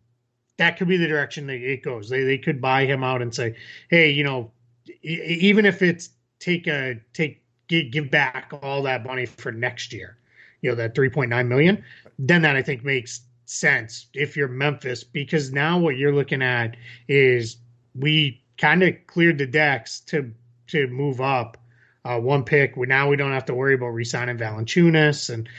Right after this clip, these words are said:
all that stuff. So I, I, I think that could be the way it goes. Memphis is sitting in a really good spot cap-wise. It's about one more year before things start getting really expensive for them, because then Jackson Junior's on his extension,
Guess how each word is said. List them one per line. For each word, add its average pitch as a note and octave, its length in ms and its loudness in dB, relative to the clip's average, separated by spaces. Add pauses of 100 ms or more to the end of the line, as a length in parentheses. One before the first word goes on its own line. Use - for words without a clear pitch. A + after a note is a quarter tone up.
(220)
all C3+ 200 2
that A#2+ 260 0
stuff. G#2+ 300 -8
So C#3 320 2
I, C3+ 120 2
I, C#3+ 160 4 (160)
I F#3 60 2
think G#3+ 200 -4
that F#3 240 0
could F3 100 0
be D#3+ 120 0
the D#3 100 2
way D#3 160 6
it D3+ 100 -2
goes. D3 300 -2 (320)
Memphis A#3+ 460 0
is G3 160 -2
sitting F3 180 0
in D3 100 -4
a C#3 60 -2
really C#3+ 240 4
good C3+ 140 -4
spot C3+ 320 -6
cap-wise. B2+ 600 -4
It's C3 140 -6
about D3+ 320 2
one C#3+ 240 2
more D3 280 2
year C#3+ 340 4
before C3+ 400 -4
things B2+ 240 -2
start B2 220 -4
getting A#2 200 -4
really C3+ 320 6
expensive D3 560 0 (500)
for D#3+ 140 4
them, C#3+ 240 6
because C3 260 0
then A#2 160 -6
Jackson C3 460 -2
Junior's C#3 400 -2
on C3 180 -2
his B2+ 240 0
extension, B2+ 720 -2